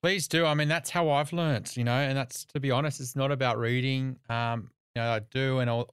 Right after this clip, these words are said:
you know, speaking to people, but it's actually through my clients and their stories and what they've done and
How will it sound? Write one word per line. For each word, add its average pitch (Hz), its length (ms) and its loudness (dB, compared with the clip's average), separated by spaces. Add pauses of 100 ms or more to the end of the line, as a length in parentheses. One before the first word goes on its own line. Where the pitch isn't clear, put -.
you 127 120 -4
know, 110 160 0
speaking 131 420 -2
to - 80 -10
people, 110 340 -4
but 107 260 -4
it's 110 180 -8
actually 110 420 -2
through 110 180 -6
my 95 120 -4
clients - 580 -6 (140)
and 104 180 -4
their 110 180 0
stories 101 560 -4
and 101 140 -4 (460)
what 131 180 0
they've 120 220 0
done 107 380 2
and 101 140 -2